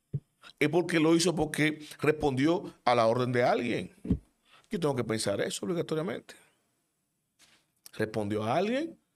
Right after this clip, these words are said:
porque, ¿por qué no sale a explicar? ¿Por qué no lo han buscado para que explique? Lo están protegiendo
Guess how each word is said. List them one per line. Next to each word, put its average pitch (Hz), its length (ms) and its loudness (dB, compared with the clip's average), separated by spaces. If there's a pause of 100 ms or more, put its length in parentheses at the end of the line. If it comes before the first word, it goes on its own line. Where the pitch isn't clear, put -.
(260)
porque, 202 180 0
¿por 208 140 0
qué 285 140 0
no 240 100 4
sale 135 280 4
a 120 40 2
explicar? 113 380 -2
¿Por 175 120 -4
qué 262 120 2
no 277 100 2
lo 269 80 4
han 208 100 0
buscado 156 400 2
para 120 180 0
que 117 120 -8
explique? - 480 -8 (1400)
Lo 127 100 -6
están 120 200 -2
protegiendo 131 920 0